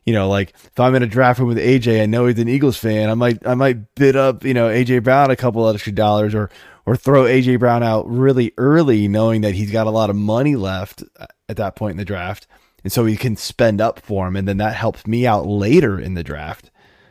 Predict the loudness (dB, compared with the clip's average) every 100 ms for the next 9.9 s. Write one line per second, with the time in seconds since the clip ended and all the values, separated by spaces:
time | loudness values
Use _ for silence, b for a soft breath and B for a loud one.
0 | b -4 0 2 2 2 -4 -12 -12 -8
1 | -6 -4 -4 -6 -6 -4 -2 -2 -4 -6
2 | -8 -12 -16 _ -10 -8 -6 -8 -12 _
3 | _ _ _ _ _ -16 -6 -4 -2 -4
4 | -4 -6 -10 -10 _ _ _ _ _ _
5 | -4 -2 -2 -4 -2 -2 0 0 -2 -2
6 | -2 -2 -6 _ b b b b -2 0
7 | 0 0 0 0 0 -2 -6 -6 -2 0
8 | -2 -4 -4 -4 -4 -2 -2 -4 -2 -2
9 | -2 -6 -4 -2 -2 -2 -4 -4 -10